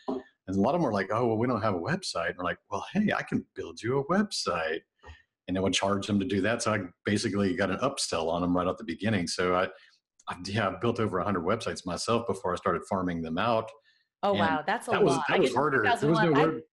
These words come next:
Speaker 1: there was no WordPress back then. I was coding them. I was laying them out on Photoshop, slicing, making the buttons, making it all functional. So, like, a, a three to five page website back then was probably taking me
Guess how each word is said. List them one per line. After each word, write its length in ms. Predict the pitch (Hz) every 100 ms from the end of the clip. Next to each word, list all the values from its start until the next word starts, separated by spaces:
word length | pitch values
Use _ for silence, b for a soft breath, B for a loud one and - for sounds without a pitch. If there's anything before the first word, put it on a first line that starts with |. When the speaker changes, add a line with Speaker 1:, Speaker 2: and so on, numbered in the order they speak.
| _ _ _
Speaker 1:
there 80 | 165
was 120 | 131
no 140 | 131
WordPress 520 | 120 131 127 110 95 98
back 280 | 101 90
then. 200 | 110 107
I 60 | 113
was 140 | 117
coding 400 | - 131 131 123
them. 180 | 120 120
I 60 | 104
was 160 | 98 90 - -
laying 380 | 127 131 135 117
them 180 | 113 110
out 220 | 113 110
on 160 | 98
Photoshop, 720 | 101 127 123 113 117 113 110 B B B B
slicing, 760 | - - 127 123 - 123 117 104
making 340 | 117 113 113
the 80 | 107
buttons, 460 | - 113 117 110
making 260 | 110 113 113
it 60 | 110
all 140 | 104
functional. 560 | - 110 107 - 113 104
So, 200 | 101 107
like, 140 | 107 107
a, 100 | - B B B -
a 80 | 101
three 180 | 120 143
to 80 | 123
five 400 | - 113 110 110
page 260 | 113 104 90
website 480 | 101 104 110 107
back 180 | 98 98 -
then 100 | 101
was 100 | 90
probably 280 | - 92 92
taking 380 | 95 95 92
me 120 | 85